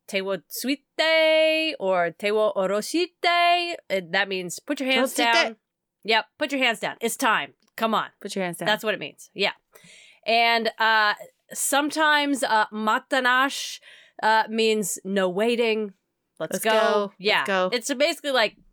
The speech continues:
Speaker 1: yeah, speed it up, speed it up. Hakioi, the thing you mentioned earlier.
Speaker 2: Put some spirit into
Speaker 1: That's,
Speaker 2: it.
Speaker 1: they yell that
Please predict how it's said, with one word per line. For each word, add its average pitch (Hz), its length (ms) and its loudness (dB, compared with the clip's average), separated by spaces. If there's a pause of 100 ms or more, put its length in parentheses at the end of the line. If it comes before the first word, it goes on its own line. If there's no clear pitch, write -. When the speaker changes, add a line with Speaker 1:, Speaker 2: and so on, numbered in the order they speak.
(140)
Speaker 1:
yeah, 202 280 -6
speed 247 340 -4
it 175 80 -2
up, - 160 -8
speed 247 240 -2
it 214 80 2
up. - 180 -4 (360)
Hakioi, 285 760 0
the 202 120 -2
thing 202 200 -4
you 185 120 -6
mentioned 165 360 -8
earlier. 302 680 2
Speaker 2:
Put 220 160 -2
some 185 200 -4
spirit 214 400 0
into 208 240 0
Speaker 1:
That's, 262 380 0
Speaker 2:
it. 254 140 -10
Speaker 1:
they 202 200 0
yell 262 380 2
that 294 280 2